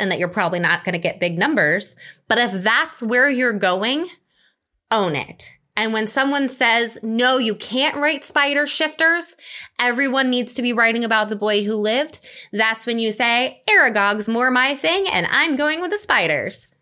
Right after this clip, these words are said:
That's fine. You do you.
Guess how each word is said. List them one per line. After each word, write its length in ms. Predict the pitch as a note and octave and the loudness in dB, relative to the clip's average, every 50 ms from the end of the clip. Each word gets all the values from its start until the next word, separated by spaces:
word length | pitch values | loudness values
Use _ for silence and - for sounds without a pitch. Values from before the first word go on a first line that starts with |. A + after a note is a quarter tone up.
| _ _ _ | _ _ _
That's 720 | F#3+ F3+ F#3+ G#3+ G#3 A3 A3 A#3 - - - - - - _ | -8 -2 0 2 2 2 0 -2 -4 -10 -14 -14 -14 -14 _
fine. 720 | _ - - - B3 G#3+ F#3+ D#3+ A#2+ G#2 - C2+ A2 F#3 E3+ _ _ _ _ | _ -20 -4 0 2 2 4 4 2 0 -2 -6 -10 -12 -14 _ _ _ _
You 360 | G#3+ G3 F#3+ G3+ G#3+ A3+ A3+ | -6 -4 -2 0 0 0 0
do 200 | G3+ F#3+ G#3+ G#3 | 0 0 0 0
you. 460 | G3+ G3 E3+ F3 E3 A2+ - - F#3+ | 0 0 0 0 -2 -2 -4 -6 -10